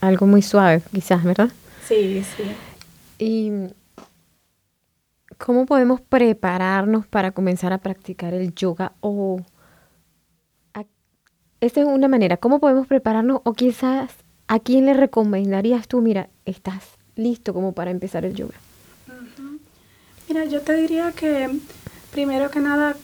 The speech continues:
Speaker 2: cualquier persona que, que tenga un interés genuino de, de tener más bienestar,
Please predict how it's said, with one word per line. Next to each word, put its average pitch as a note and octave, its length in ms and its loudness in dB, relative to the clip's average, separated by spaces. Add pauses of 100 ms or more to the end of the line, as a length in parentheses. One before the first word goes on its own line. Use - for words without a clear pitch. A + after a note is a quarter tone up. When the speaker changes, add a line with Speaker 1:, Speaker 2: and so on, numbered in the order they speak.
Speaker 2:
cualquier B3 600 -2
persona B3+ 720 -6
que, A#3 420 -2 (420)
que B3 160 -2
tenga A#3 320 -6
un A#3+ 100 -2
interés A#3+ 480 -2
genuino A3+ 960 -6 (400)
de, G#3 920 -2
de G#3+ 160 0
tener G#3 540 -2 (1400)
más A3+ 220 -16
bienestar, G#3+ 1080 -2